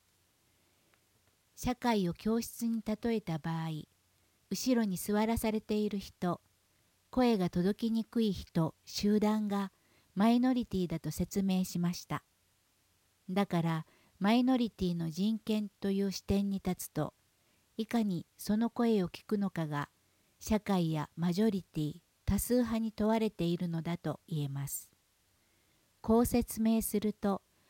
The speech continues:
マジョリティでいることに罪悪感を持ち、マイノリティのために自分の席を譲ると考える人もいるかもしれません。では、あなたはどこに座るのですか？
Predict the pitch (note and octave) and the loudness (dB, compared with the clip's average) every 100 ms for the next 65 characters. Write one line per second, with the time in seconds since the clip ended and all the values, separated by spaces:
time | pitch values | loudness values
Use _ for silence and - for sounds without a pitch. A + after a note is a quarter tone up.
0 | _ - G3 G#3 A#3+ A3+ - F#3 D#3+ E3 | _ 0 2 4 4 2 0 0 2 2
1 | F3+ G3 G3+ - E3 D#3 - _ E3 G#3 | 0 0 -2 -2 -2 -4 -8 _ 0 4
2 | A#3+ B3 _ - F3+ E3 D#3 D#3 E3+ - | 4 2 _ -2 0 0 -2 -2 -4 -6
3 | - - _ _ _ _ _ _ - G#3+ | -10 -10 _ _ _ _ _ _ 0 2
4 | A3+ C4 B3+ - F#3 F3 D#3+ E3 E3 E3+ | 4 4 2 0 0 0 0 -2 -2 -2
5 | D#3+ D3+ - _ _ - F3 F3+ A3 A#3+ | -2 -6 -10 _ _ -4 0 2 2 2
6 | A#3+ A3+ - A3+ A3+ F#3 E3+ G3 F3+ E3 | 2 0 2 4 6 6 4 4 6 4
7 | G#3+ _ _ _ F3 - G3 G#3 A3 A#3 | 0 _ _ _ 0 2 2 2 2 2
8 | F#3+ E3+ - D#3+ E3 F#3 G#3+ G#3 E3+ - | 0 -2 -2 0 2 0 0 -2 -2 0
9 | D3+ D#3 D3 - D3+ - _ _ _ _ | 0 0 -2 -2 -4 -4 _ _ _ _
10 | _ _ _ _ _ _ _ F3 G3 F3 | _ _ _ _ _ _ _ 4 6 4
11 | - - _ _ _ _ _ - F#3 A3+ | 2 -6 _ _ _ _ _ -2 2 2
12 | - F#3 E3+ F#3+ - B3 G3+ - F3 F3 | 2 2 2 0 0 0 0 2 2 2
13 | E3 D3+ C#3+ - - D#3+ | 0 -2 -4 -6 -4 -4